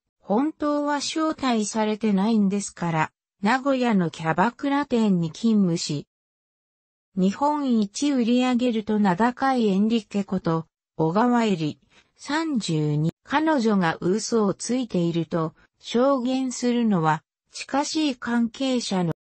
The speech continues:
彼女が招待されたと語った桜を見る会は、首相が主催して、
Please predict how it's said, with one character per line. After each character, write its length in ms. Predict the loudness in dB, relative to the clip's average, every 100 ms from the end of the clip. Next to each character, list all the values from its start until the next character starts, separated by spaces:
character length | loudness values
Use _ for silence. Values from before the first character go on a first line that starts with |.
| _ _ _ _ _ _ _ _ _
彼 320 | -4 0 0
女 200 | 0 0
が 260 | 2 0 -2 _ _
招 340 | -8 -2 0 0 -2
待 240 | 0 0
さ 220 | -2 -2
れ 140 | -2 -2
た 160 | -4
と 160 | -2 -4
語 160 | -4
っ 280 | -6 -4 -4 -4
た 240 | -2 -2 -4 _ _ -4
桜 540 | -2 0 0 0 2 0
を 60 |
見 160 | 0 0
る 100 | 0
会 320 | 0 2 2
は、 260 | 2 0 -4 _ _ -8
首 200 | -2 -2
相 300 | 0 0 2
が 180 | 2 0
主 140 | -2
催 280 | -4 -2 -2
し 200 | -4 -6
て、 240 | -4 -4